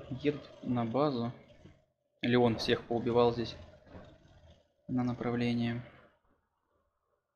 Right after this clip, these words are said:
Исушка, давай, ваншоть Борю.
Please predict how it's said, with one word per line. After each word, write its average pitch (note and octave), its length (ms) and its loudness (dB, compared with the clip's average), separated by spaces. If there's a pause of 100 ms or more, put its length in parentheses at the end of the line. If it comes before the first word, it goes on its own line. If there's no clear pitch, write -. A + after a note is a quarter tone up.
(1300)
Исушка, - 360 0
давай, A#2+ 240 6
ваншоть A2+ 400 2 (320)
Борю. G#2+ 320 2